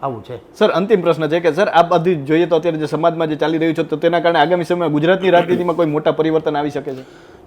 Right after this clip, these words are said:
Speaker 1: જબરદસ્ત. હું તો ઈ નિહાળી રહ્યો છું,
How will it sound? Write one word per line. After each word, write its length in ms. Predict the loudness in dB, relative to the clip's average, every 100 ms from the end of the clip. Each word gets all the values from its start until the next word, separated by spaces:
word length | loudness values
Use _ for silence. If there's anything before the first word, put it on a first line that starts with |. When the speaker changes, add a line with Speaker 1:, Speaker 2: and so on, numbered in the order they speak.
| -4
Speaker 1:
જબરદસ્ત. 960 | 4 6 8 6 6 4 2 2 -2 0 0 -4 -20 -20 -20 -20 -20 -20 -20 -20 -20 -20 -20 -20 -4
હું 220 | 4 4 10
તો 140 | 10
ઈ 320 | 10 6 4 4
નિહાળી 440 | 6 8 10 10
રહ્યો 280 | 10 8 6
છું, 340 | 6 4 4